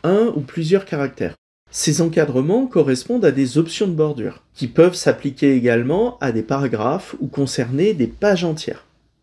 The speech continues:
Enfin, les options d'effets peuvent fortement transformer nos caractères. Les plus anciens se rappellent sans doute de la fonction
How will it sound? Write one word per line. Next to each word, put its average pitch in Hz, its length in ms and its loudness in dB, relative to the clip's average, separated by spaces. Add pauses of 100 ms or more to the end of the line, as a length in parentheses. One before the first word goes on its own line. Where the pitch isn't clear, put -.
Enfin, 233 420 2
les 143 220 2
options 147 300 -2
d'effets 151 460 0
peuvent 165 220 -4
fortement 165 760 -4
transformer 143 680 -4
nos 131 120 0
caractères. 117 800 -6
Les 117 100 6
plus 135 280 0
anciens 147 340 0
se 156 100 -6
rappellent 110 320 -2
sans 165 300 0
doute 156 240 -2
de 131 100 2
la 110 140 0
fonction 165 540 -4